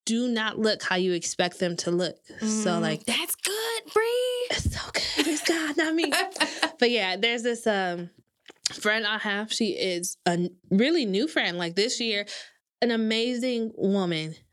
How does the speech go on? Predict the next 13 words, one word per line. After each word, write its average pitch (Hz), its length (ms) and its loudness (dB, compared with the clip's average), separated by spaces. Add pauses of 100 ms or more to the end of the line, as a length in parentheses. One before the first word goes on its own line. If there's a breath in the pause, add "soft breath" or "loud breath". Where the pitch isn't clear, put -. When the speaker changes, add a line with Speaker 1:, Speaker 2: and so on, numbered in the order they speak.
(220 soft breath)
Speaker 1:
Would 226 340 2
have 240 180 0
never 220 800 0
chosen 170 460 0
to 170 60 0
hang 165 260 -2
out 160 220 2
with 165 180 -2
her 156 300 0
Speaker 2:
Mm-hmm. - 80 -4
Speaker 1:
outside 156 600 -2
of, 156 480 -4 (800)
Speaker 2:
Yeah. 240 220 -10